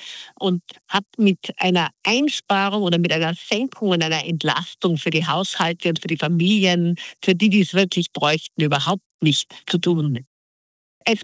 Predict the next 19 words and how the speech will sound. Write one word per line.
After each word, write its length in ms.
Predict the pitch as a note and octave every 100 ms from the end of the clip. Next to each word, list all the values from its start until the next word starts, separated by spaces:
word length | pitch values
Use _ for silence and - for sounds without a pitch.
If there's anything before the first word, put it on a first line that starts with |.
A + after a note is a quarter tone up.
| -
kommt 420 | B3+ C#4+ D#4+ B3
alles 260 | A3 B3 C4
viel 180 | - A#3
zu 160 | C4+
spät. 300 | A#3 - B3
Ein 200 | G#3+ F#3+
Teil 320 | F#3+ G#3 A3+ B3
der 100 | A#3+
jetzigen 480 | A3 A3+ C4+ A#3
Bundesregierung, 840 | G#3 B3 B3+ A#3+ G#3+ A3 A#3 A#3+ A#3+
die 140 | A3
Ö 200 | G3+ B3+
V 220 | B3 G3 F3+
P, 420 | - A#3+ C#4 D4 - - G#3+ -
hat 260 | G3+ G#3+ - A#3
ja 340 | F#3+ E3+ D#3+ -
die 160 | A#3+ B3
Inflation 760 | A3 F#3+ G#3+ F#3 - G#3 F#3+
selbst 480 | F3 - F#3 E3 -